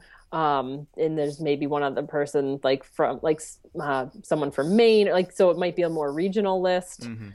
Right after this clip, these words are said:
Speaker 1: Um, but I do try and curate it to, uh, the,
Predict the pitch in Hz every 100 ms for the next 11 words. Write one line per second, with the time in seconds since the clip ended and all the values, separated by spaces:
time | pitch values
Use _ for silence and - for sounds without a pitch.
0 | - - _ 165 156 147 156 175 175 175
1 | - 220 220 208 175 165 160 - 170 165
2 | 156 147 - - 165 156 147 143 147 -
3 | _ _ _ _ - 151 127 120 170